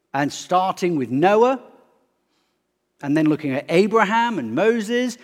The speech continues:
before pushing into the new covenant and what that means for us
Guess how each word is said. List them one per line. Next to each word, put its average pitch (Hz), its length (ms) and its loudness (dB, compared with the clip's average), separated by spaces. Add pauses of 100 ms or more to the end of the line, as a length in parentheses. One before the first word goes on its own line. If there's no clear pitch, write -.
(140)
before 185 280 -6
pushing 220 420 -4
into 226 280 -6
the 156 120 -4
new 202 260 -2
covenant 101 500 -10 (1900)
and 107 100 -20
what 156 160 -14
that 254 160 -4
means 156 280 -8
for - 220 -14
us 120 380 -14